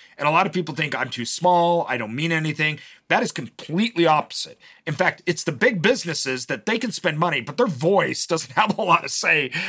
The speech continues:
when it comes to government issues. It's the small businesses that are calling up their senators saying, "You are gonna kill me, Sally." And they know that's gonna go on a newspaper.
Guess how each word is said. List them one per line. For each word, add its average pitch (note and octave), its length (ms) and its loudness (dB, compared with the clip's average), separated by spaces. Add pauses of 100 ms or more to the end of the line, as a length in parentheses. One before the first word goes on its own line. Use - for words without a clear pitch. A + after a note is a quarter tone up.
(100)
when E3+ 120 0
it D#3 100 2
comes C#3 320 0
to D3+ 100 -2
government C3 420 -2
issues. - 400 -4 (340)
It's D#3+ 180 -2
the E3+ 100 -2
small G#3+ 440 -2
businesses D#3 600 -2
that C#3 100 0
are B2+ 60 -2
calling F#3+ 460 2
up - 260 2
their D#3 180 0
senators D3 500 -2
saying, B2+ 200 -2 (380)
"You D3+ 420 2
are A#3+ 100 6
gonna F3+ 160 2
kill D#3+ 360 0
me, G3 480 -2 (180)
Sally." G#3+ 720 0 (340)
And E3+ 240 2 (260)
they F#3 220 2
know D3+ 380 2 (160)
that's D#4 240 2
gonna F3+ 160 2
go D#3+ 160 2
on D3 80 0
a C#3+ 80 -2
newspaper. D#3+ 540 0